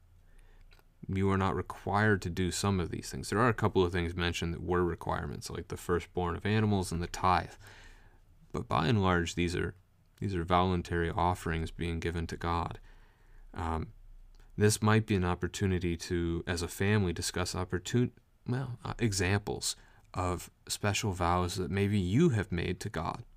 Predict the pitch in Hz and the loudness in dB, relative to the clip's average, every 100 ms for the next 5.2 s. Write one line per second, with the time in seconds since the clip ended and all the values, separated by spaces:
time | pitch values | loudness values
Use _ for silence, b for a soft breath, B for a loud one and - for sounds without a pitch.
0 | - - - - 82 - - b b b | -14 -8 -6 -4 -4 -6 -12 b b b
1 | b b - - 113 - b b b - | b b -16 -14 -14 -18 b b b -10
2 | - 87 82 82 - 92 92 - - - | -2 -2 0 -4 -6 0 0 0 -6 -6
3 | - 104 - 95 85 113 90 85 - 80 | 0 2 2 0 -4 -4 -4 -2 -2 -4
4 | - 82 90 110 - - _ _ - - | -4 -2 0 -2 -4 -20 _ _ -20 -12
5 | - 92 | -6 -6